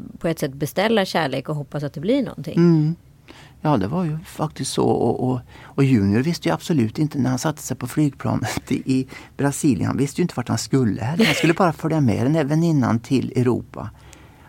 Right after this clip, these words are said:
Speaker 2: Han trodde han skulle till Schweiz då, för Sverige hade han aldrig hört talas om överhuvudtaget. Han hade bara sett en liten bild på mig och så hade vi haft lite, vi, vi hade vinkat till varann på datorn då, hennes, eh,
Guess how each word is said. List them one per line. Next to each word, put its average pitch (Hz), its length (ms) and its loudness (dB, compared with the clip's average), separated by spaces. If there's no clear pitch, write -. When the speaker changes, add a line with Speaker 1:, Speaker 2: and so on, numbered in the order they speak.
Speaker 2:
Han 139 120 2
trodde 170 240 2
han 123 80 2
skulle 139 220 2
till 131 160 -2
Schweiz 147 540 -2
då, 131 140 -2
för 131 440 -6
Sverige 135 420 0
hade 143 120 -2
han 165 100 2
aldrig 147 260 0
hört 127 120 -4
talas 135 340 -2
om 151 100 0
överhuvudtaget. 135 840 -4
Han 151 120 2
hade 160 100 4
bara 160 180 4
sett 156 280 -4
en 170 60 4
liten 156 280 2
bild 160 320 2
på 175 100 0
mig 127 260 4
och 123 80 -2
så 139 80 -4
hade 127 160 2
vi 131 260 0
haft - 360 -4
lite, 117 200 -2
vi, 113 240 0
vi 123 140 0
hade 123 180 0
vinkat 135 520 0
till 147 140 0
varann 120 260 2
på - 120 -4
datorn 127 640 0
då, 151 80 -4
hennes, 139 600 -4
eh, - 180 -8